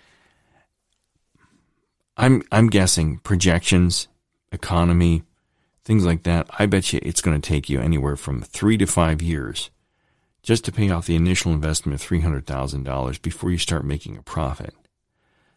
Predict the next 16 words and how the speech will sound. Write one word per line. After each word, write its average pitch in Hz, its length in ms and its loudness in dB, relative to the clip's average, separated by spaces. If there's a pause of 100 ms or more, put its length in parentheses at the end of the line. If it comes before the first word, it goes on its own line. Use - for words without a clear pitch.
(120)
Because 92 240 -2
the - 100 -4
first 110 320 2
person 98 320 -2
that's - 140 -4
gonna 85 140 2
get 78 180 -4
paid 71 440 -6 (340)
is 85 160 -6
the - 120 -10
Subway 80 400 0
sandwich 78 560 -2
people 58 400 -6
at - 120 -14
the - 40 -18
corporate - 460 -10